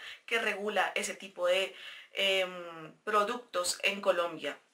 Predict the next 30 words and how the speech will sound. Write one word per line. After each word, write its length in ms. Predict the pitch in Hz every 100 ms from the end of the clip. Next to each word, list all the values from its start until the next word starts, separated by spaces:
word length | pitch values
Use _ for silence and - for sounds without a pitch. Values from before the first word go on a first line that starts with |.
| _ _ _ _ _ _
Y 120 | 214
muchísimas 600 | 214 214 220 214 233 220
cosas 300 | - 165 160
más, 340 | 196 185 - - _
eh, 140 | 170 170
alimentos, 640 | 165 165 175 208 156 143
un 80 | 165
montón 300 | 190 208 214
de 100 | 202
cosas. 360 | 185 175 - - - - -
Entonces, 680 | - 220 214 208 208 185 185
em, 400 | 180 180 170 - - _ _ _
es 400 | - 220 - - -
tan 260 | 233 254 277
fácil 580 | 277 214 - 196 208 - - - - _
como 760 | 214 208 202 190 185 185 175 156
si 180 | 233
tú 200 | 220 220 -
crees 320 | 247 240 -
que 600 | - 226 202 - - -
la 200 | - 196
empresa, 720 | 175 - 196 196 214 208 - - -
a 120 | 190
la, 240 | 185 180 - -
no 200 | 254 269
solamente 520 | 269 311 269 254 185
esta, 220 | 208 -
sino 240 | 190 190 180
cualquier 300 | 185 185 180
empresa 440 | 190 175 175 165